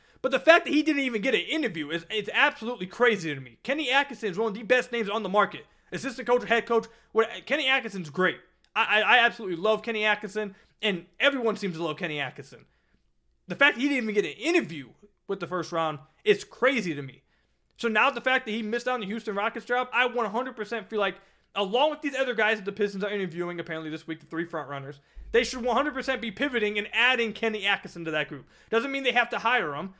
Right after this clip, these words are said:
but he one hundred percent should be getting an interview. That, that's my opinion. They should be pivoting and adding Kenny Atkinson's interview to whatever opening they have this week with the three guys that they have as their front runners.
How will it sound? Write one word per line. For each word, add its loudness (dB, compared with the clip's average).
but 4
he 6
one 0
hundred 0
percent -4
should -6
be -4
getting 0
an -6
interview. -8
That, -2
that's -2
my 4
opinion. -6
They 2
should -6
be -6
pivoting -4
and -6
adding 0
Kenny -2
Atkinson's -2
interview -6
to -2
whatever 2
opening 2
they 2
have 2
this 4
week -4
with 4
the -6
three -2
guys 4
that -8
they -2
have 4
as -4
their -8
front -6
runners. -2